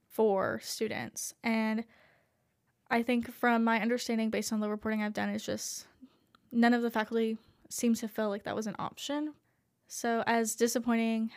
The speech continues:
as it is for all of the people in the program currently, it just doesn't seem like most of the people involved felt like they had any other choice.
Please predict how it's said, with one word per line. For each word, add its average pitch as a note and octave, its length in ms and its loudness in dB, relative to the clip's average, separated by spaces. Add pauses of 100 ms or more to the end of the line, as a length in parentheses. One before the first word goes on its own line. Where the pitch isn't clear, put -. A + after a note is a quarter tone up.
as A3+ 180 2
it A3+ 120 0
is G#3+ 300 0
for G#3+ 420 -4 (140)
all A#3 160 6
of A3 80 0
the G#3+ 80 -6
people G#3+ 240 -4
in G#3 40 0
the G#3 60 -2
program G#3+ 380 -2
currently, G#3 500 -6
it A3 60 -4
just A3 240 -8
doesn't G#3+ 240 -8
seem G3+ 180 -6
like G3 220 -8 (500)
most A#3 260 4
of A#3 60 6
the A3+ 60 6
people G#3+ 260 -2
involved G3+ 340 -4
felt G3+ 140 -2
like G#3+ 120 -6
they G#3 100 -8
had G#3 160 -10
any - 180 -10
other - 160 -10
choice. - 580 -14